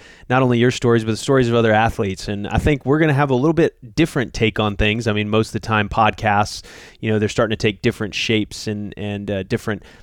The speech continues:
um, styles that they're following. And we've decided to kinda have a unique style. We've, we've had the,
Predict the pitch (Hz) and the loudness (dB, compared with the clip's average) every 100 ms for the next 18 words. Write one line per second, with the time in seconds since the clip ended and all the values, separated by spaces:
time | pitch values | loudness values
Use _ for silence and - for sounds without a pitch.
0 | - - - - - - - 123 113 113 | -20 -16 -16 -16 -14 -6 2 4 6 4
1 | 107 110 101 - 107 110 107 107 107 143 | 2 -2 -2 2 2 2 0 -2 0 0
2 | 185 - 143 135 - 135 123 127 120 120 | 0 0 0 0 -2 0 0 -2 -2 -4
3 | 143 - - 92 90 110 113 - 120 117 | -4 -4 -2 -2 -2 -2 -2 -4 -4 0
4 | 117 107 110 107 101 | 0 0 0 -2 -4